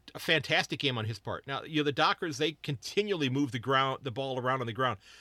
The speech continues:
They had an almost one-to-one handball to kick ratio.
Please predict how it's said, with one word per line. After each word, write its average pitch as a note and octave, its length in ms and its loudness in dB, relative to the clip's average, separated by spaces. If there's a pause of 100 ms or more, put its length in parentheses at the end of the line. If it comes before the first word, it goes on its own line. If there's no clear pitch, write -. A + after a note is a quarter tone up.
(260)
They F3 80 2
had E3+ 80 4
an D#3 60 4
almost D3+ 320 2
one-to-one C3+ 880 0 (960)
handball C3+ 420 2
to A#2+ 80 0
kick - 280 -2
ratio. G#2 460 -4